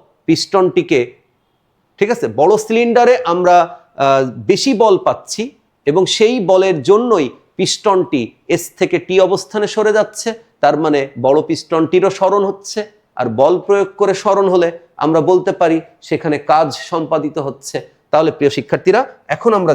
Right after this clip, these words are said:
যে কাজটি করব সেটি হচ্ছে আমরা বড় পিস্টনে কৃত কাজের পরিমাণটা বের করতে চাই। তাহলে আমাদের কাজ হচ্ছে বড়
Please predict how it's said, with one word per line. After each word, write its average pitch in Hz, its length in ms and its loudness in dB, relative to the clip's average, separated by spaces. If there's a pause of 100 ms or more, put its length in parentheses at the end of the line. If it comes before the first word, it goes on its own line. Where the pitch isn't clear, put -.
যে - 140 0
কাজটি 120 240 -4 (100)
করব 127 180 -2 (420)
সেটি 151 280 -4
হচ্ছে - 280 -4 (420)
আমরা 139 140 0 (140)
বড় 175 140 6 (120)
পিস্টনে 175 540 -4
কৃত 117 180 -10 (120)
কাজের 110 320 -2
পরিমাণটা 107 500 -2 (400)
বের 117 200 0
করতে 107 320 -6
চাই। 98 140 -6 (240)
তাহলে 123 240 -2
আমাদের 156 320 0
কাজ 151 180 2
হচ্ছে 190 260 0 (500)
বড় 160 160 6